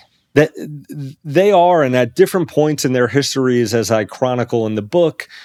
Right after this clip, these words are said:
you know, maybe one cared about the other or, or was worried about the other more than the other. I think at this point in history, they're actually both pretty, you know, pretty aware of the threat to each other's business.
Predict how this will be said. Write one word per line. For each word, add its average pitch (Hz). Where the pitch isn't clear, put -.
you 151
know, 143
maybe 147
one 147
cared 143
about 127
the 123
other 135
or, 117
or 120
was 107
worried 131
about 120
the 120
other 120
more 123
than 117
the 117
other. 113
I 123
think 170
at 165
this 180
point 156
in 113
history, 123
they're 120
actually 151
both 135
pretty, 180
you 156
know, 143
pretty 214
aware 135
of 101
the 123
threat 117
to 135
each 135
other's 117
business. 135